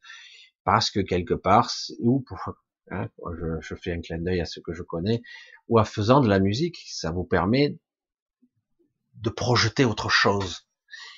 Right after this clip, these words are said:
d'être connecté à quelque chose de plus grand que vous, et, euh, que, en tout cas, votre petit personnage. Et là, c'est intéressant, du coup, parce que quelque part, il y a que là où vous vous sentez,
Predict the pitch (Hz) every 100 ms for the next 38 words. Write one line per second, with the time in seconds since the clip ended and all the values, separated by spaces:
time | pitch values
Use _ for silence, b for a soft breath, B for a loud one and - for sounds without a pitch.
0 | B - 87 104 120 - 92 - 135 120
1 | - - 123 85 - 87 - - 95 -
2 | - - 90 95 78 - 95 85 _ _
3 | _ B B B B B - 101 101 92
4 | 90 87 80 78 - - 82 90 - 104
5 | 85 80 - - - 82 - 78 - 82
6 | 80 - _ _ _ B B B B 104
7 | 104 95 120 - 110 98 98 101 - 143
8 | 104 95 107 98 - 101 - 98 87 85
9 | 135 92 - 117 117 147 101 101 101 -
10 | 95 85 120 113